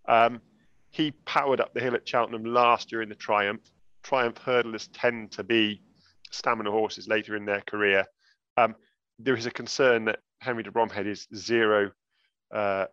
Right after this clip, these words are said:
seventeen days without a winner, zero winners this month. Um, that's a concern. But I, I felt that going into Cheltenham, and he still managed to win the Champion Hurdle and the, and the Gold Cup. Maybe a few underperformed, but, um,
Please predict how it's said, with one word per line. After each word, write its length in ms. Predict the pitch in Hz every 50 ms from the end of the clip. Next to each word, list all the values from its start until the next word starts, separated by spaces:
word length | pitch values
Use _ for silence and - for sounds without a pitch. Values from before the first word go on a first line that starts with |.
| -
seventeen 460 | - - - 135 131 131 - 131 123 113
days 300 | 123 117 113 113 95 95
without 180 | 107 107 -
a 60 | 98
winner, 280 | 104 110 104 98 90 - _ _ _ _ _ -
zero 320 | 95 107 113 110 107 104 104
winners 300 | 101 107 101 101 95 -
this 220 | - 101 - -
month. 420 | 113 101 98 98 98 - - - - _ _ _ _ _ - _ _ _ -
Um, 400 | - 110 104 104 101 98 98 101 - _ _ _ _ _ _ _ _
that's 380 | 113 104 127 123 - - - -
a 60 | -
concern. 500 | - - 104 - - - 110 107 107 - - _ - _ _ _ _ _ _ _ _ _ _ _ _ -
But 100 | - - - -
I, 260 | 143 - - 127 131
I 20 |
felt 280 | 127 - 143 127 - -
that 180 | 117 117 - -
going 200 | 123 117 113 113
into 180 | 113 110 - -
Cheltenham, 380 | - - 131 123 110 104 107 98
and 100 | 98 104
he 60 | 107
still 180 | - - 127 113
managed 200 | 104 101 98 -
to 60 | 107
win 60 | 104
the 60 | 101
Champion 320 | - - 131 127 - - -
Hurdle 240 | 117 113 104 104 104
and 140 | 101 104 107
the, 100 | 104 - _ - - - - - _ _ -
and 100 | 135 123
the 80 | 123
Gold 320 | 107 123 117 117 113 - -
Cup. 260 | - 170 127 107 - _ -
Maybe 240 | 139 135 131 120 117
a 20 | 110
few 220 | - - 147 131
underperformed, 640 | 120 117 107 98 - - 104 - 123 117 120 120 107
but, 180 | - 139 - - _ _ _ _ _ - - - -
um, 340 | 139 139 139 139 135 127